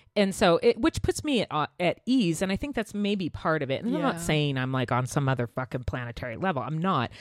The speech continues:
Speaker 1: I just have a job that sometimes people,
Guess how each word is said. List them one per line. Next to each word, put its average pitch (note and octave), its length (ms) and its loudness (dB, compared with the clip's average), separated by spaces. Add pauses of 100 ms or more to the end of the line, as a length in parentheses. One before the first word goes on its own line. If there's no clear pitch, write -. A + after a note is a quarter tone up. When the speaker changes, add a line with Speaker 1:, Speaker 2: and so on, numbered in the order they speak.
(220)
Speaker 1:
I G#3 120 2
just A#3 180 2
have G#3 140 6
a E3+ 40 4
job C3+ 360 4
that - 260 0
sometimes D#3 540 -2
people, C#3 600 0